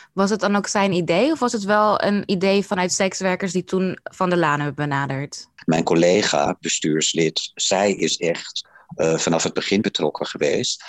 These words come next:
Speaker 1: Ja.
Speaker 2: En zij vertelde mij op een gegeven moment, ik dacht dat het echt puur een initiatief van Eberhard van der Laan was, maar
Speaker 1: Ja.
Speaker 2: zij vertelde mij uiteindelijk dat het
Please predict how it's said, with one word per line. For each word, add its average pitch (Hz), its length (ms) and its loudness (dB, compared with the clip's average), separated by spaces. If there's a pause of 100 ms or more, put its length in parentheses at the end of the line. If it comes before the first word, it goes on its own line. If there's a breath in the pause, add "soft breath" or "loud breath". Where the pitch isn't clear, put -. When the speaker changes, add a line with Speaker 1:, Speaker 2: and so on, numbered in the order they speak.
Speaker 1:
Ja. 175 180 -4
Speaker 2:
En - 160 2
zij 98 440 2
vertelde 107 440 0
mij 104 200 2
op 101 140 -4
een - 60 -12
gegeven 101 280 0
moment, 87 180 -4
ik 80 100 -6
dacht 90 180 -4
dat 82 120 -2
het - 120 -10
echt - 180 -6
puur 85 260 0
een 80 100 -2
initiatief 80 520 -2
van 90 160 -2
Eberhard 80 420 -2
van 82 100 -4
der 80 100 0
Laan 78 300 0
was, - 540 -2
maar - 140 0
Speaker 1:
Ja. - 60 0
Speaker 2:
zij 95 240 2
vertelde 110 440 0
mij 104 220 2
uiteindelijk 95 540 -2
dat - 200 -4
het - 140 -6